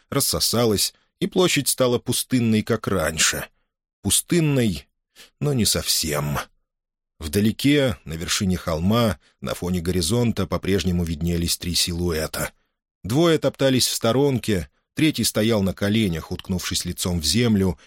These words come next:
и безутешно рыдая. Алонсо Кастро умер той ночью вместе с Себастьяном и Маргаритой.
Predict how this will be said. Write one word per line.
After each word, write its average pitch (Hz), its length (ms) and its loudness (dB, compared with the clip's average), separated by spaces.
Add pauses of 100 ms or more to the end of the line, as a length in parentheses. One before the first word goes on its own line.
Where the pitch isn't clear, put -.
и 92 80 -4
безутешно 87 600 -4
рыдая. 76 640 -2 (640)
Алонсо 87 520 -4
Кастро 92 680 -4
умер 95 400 0
той 90 200 -4
ночью 92 480 -2
вместе 90 400 -2
с - 80 -2
Себастьяном 87 800 -2
и 90 140 -6
Маргаритой. 85 800 -2